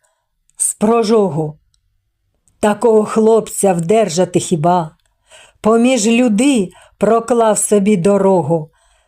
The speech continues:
та по столу навідліг, як вруба. Суддя здригнувся,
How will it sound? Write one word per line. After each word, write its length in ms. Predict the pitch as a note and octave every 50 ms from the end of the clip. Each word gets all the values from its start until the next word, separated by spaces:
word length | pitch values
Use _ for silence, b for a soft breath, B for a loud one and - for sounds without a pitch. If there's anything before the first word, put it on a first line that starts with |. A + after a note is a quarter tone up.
| _ _ _ _
та 120 | A#3 A#3
по 180 | A#3 A#3+ B3 A3
столу 680 | - - - B3+ B3 B3 A#3 A#3+ A#3 G3+ E3 D3+ - _ _ _ _ _ _ _ -
навідліг, 1000 | F#3 G3+ G#3+ A3+ A3+ A3 G#3+ A#3 A#3 G#3 D#3 E3+ F3 E3+ D#3+ D3 - - - _ _ _ _ _
як 440 | D#3+ D#3 D3 E3 A3 A3 G#3+ A3 F3
вруба. 580 | D#3+ F3 G3 G#3+ G#3+ F#3 A3 B3 C#4+ D4 - - _ _ _ _ _ _ _ _ _ _ _ _ _ _
Суддя 580 | - - - - G#3 G#3+ G3+ E3+ D#3+ A3 G#3+ G#3
здригнувся, 880 | E3 E3 F#3 G3+ G#3 F#3+ G3+ G#3 G#3+ G#3+ G3 - - - F3 D#3+ D3+